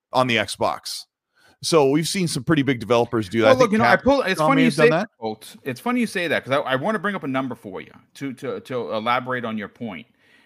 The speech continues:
Speaker 2: You know, you
Speaker 1: Mm-hmm.
Speaker 2: brought up Square Enix. I just looked up the sales numbers.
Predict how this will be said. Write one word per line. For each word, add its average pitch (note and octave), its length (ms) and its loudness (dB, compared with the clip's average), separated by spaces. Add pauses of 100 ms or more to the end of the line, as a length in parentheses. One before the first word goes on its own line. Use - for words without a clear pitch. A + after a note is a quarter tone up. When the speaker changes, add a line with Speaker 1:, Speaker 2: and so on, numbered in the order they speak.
(100)
Speaker 2:
You B2+ 80 -4
know, C#3 40 0
you C#3+ 60 0
Speaker 1:
Mm-hmm. D#3 80 -4
Speaker 2:
brought G3 120 -4
up F#3 100 -10
Square D3+ 320 -4
Enix. - 580 -10 (220)
I G3+ 80 -2
just A#3+ 240 -8
looked A3+ 160 -4
up A3+ 100 -4
the - 80 -10
sales D3+ 340 -2
numbers. F#3+ 600 -8